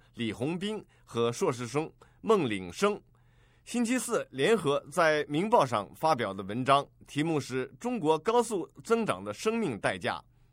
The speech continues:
文章说，经济发展的最终目的是改善人们的生活水平，包括更高的收入、更多的权益、更健康的体魄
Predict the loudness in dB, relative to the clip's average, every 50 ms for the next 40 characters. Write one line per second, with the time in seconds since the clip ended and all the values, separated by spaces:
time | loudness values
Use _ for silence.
0 | _ _ _ _ _ _ _ -4 -2 0 2 2 0 2 0 0 0 0 -2 _
1 | _ _ _ -6 -4 -4 -2 -2 0 4 4 6 6 4 0 0 0 0 0 2
2 | 0 2 2 2 0 0 0 -2 -2 -2 -4 -8 -10 -12 _ _ _ _ -12 -4
3 | -4 -4 0 0 -2 -2 -2 -2 -2 -2 -2 -2 -6 -6 -4 0 0 0 2 2
4 | 0 0 -2 -4 -4 -4 -2 0 0 0 0 0 -8 -10 -10 -12 -16 -14 -10 -10
5 | -10 -10 -12 _ -20 -20 -20 -20 _ 2 2 2 2 2 2 2 2 2 0 -4
6 | -2 2 2 2 2 2 0 -4 -6 -4 -4 -4 -2 -2 -4 -4 -6 -12 _ _
7 | _ _ _ -4 -4 -2 -2 -2 -2 -4 -4 -4 -8 -8 -8 -8 -8 -8 -8 -8
8 | -10 -12 -14 -16 _ _ _ _ _ _ _ 0 0 2 2 2 0 0 -2 -4
9 | -2 -2 -2 -4 -6 -14 -14 -16 -12 -4 -2 -2 -2